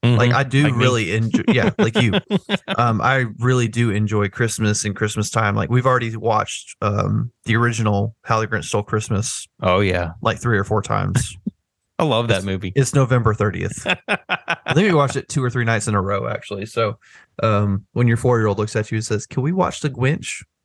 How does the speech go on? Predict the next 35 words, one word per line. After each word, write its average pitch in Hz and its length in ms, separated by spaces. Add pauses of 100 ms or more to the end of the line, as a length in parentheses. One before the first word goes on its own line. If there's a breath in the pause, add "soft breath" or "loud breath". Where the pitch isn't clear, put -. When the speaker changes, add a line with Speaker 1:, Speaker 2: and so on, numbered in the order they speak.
Speaker 2:
Um, 104 260
Speaker 1:
That's, - 320 (220)
yes. 110 600 (260)
Yes, 110 200
Speaker 2:
of 113 60
Speaker 1:
we 120 60
Speaker 2:
course 113 180
Speaker 1:
can. 98 60
Speaker 2:
we 113 60
can, 101 280
buddy. 98 320
So, 101 320 (400 loud breath)
all 151 100
right. 147 160
Well, 123 80
let's 226 160
crack 202 240
our 175 80
beers 160 260
open. 131 480
Um, 120 260
you 147 280
have 165 140
a 139 60
can. 143 340
I 131 180
actually 143 220
have 120 80
a 107 60
bottle 123 360
tonight. 110 400
I, 127 520 (1000 soft breath)
like 127 160
I - 20
said, 107 320